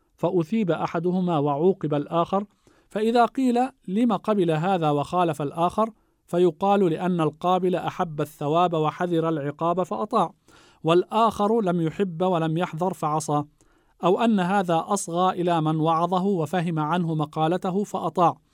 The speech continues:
وهذا لم يصغ ولم يفهم فعصى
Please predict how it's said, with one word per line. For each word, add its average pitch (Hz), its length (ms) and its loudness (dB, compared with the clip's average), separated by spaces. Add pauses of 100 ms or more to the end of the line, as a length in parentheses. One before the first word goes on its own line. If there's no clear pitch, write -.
(400)
وهذا 185 600 2
لم 165 220 0
يصغ 175 340 -2
ولم 165 300 0
يفهم 190 340 -2
فعصى 160 480 0